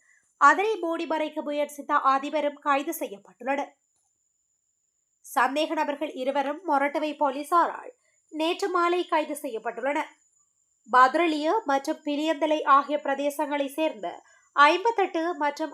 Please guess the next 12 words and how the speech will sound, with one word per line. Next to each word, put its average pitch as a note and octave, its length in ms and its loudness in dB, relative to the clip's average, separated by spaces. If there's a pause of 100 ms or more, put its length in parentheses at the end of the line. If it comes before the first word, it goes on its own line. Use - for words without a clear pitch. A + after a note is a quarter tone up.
(120)
ஐம்பத்தொன்பது D4 640 -2
வயதுடையவர்களே C#4 840 0
கைது C#4+ 360 -2
செய்யப்பட்டுள்ளனர். A#3+ 760 -8 (1500)
பதினான்கு D#4 540 6
வயதுடைய D4+ 420 4
மாணவியொருவரே C#4 840 -2 (500)
பாலியல் E4+ 460 8
துஷ்பிரயோகம் E4 680 -2
செய்யப்பட்டுள்ளதாக D4+ 1000 0
தெரிவிக்கப்பட்டுள்ளது. C4+ 880 -6 (760)
அதேவேளை, D#4+ 520 8